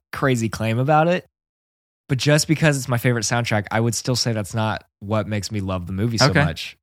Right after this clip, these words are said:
Speaker 1: I
Speaker 2: Well,
Speaker 1: would
Speaker 2: that's okay.
Speaker 1: say the stylistic direction of the film.
Speaker 2: I said
Speaker 1: I
Speaker 2: the same
Speaker 1: think
Speaker 2: thing.
Speaker 1: Joel Schumacher coming in and doing what he did, I think he nailed that unique vision.
Speaker 2: Yep.
Speaker 1: So
Speaker 2: I
Speaker 1: that's my
Speaker 2: just
Speaker 1: chill factor.
Speaker 2: I agree. Uh,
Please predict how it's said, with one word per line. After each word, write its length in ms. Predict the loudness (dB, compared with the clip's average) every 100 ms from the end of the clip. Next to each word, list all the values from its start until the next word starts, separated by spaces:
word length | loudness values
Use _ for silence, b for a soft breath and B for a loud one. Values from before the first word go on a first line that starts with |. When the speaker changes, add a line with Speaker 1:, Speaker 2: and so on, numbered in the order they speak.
| _
Speaker 1:
I 140 | 0 2
Speaker 2:
Well, 120 | 2
Speaker 1:
would 80 | 2
Speaker 2:
that's 60 |
okay. 420 | 2 2 2 2 -4
Speaker 1:
say 40 | _ _ _ _ _ _ _ _ _ _ _ -6
the 100 | -2
stylistic 960 | -2 0 2 4 4 0 -2 -4 -4
direction 480 | -2 0 0 0 -2
of 160 | -4 -6
the 80 |
film. 280 | -4 -2 2
Speaker 2:
I 100 | 2
said 140 | 2 2
Speaker 1:
I 40 |
Speaker 2:
the 40 | 2
same 120 | 2
Speaker 1:
think 100 | 2
Speaker 2:
thing. 60 | 0
Speaker 1:
Joel 200 | 0 0
Schumacher 500 | -2 0 0 0 -2
coming 300 | -4 -2 -2
in 420 | -2 -2 -4 -6 -10 _ -8
and 180 | -6 0
doing 280 | 0 2
what 140 | 0 -2
he 80 | -2
did, 420 | -2 -2 -4 -8 _ _ _ -8
I 80 | -4
think 160 | -2
he 80 | -2
nailed 400 | -2 0 -2 -2
that 240 | -4 -4 -6
unique 380 | -4 -4 -4 -6
vision. 320 | -6 -4 0
Speaker 2:
Yep. 320 | 2 2 -2 _ _ _ _ _ _ 4
Speaker 1:
So 40 |
Speaker 2:
I 40 |
Speaker 1:
that's 120 | 4 4
my 80 | 2
Speaker 2:
just 100 | 0
Speaker 1:
chill 140 | -4
factor. 400 | -4 -8 -10 -12 -2 4
Speaker 2:
I 120 | 4
agree. 380 | 4 2 0 -2
Uh, 400 | 2 4 4 2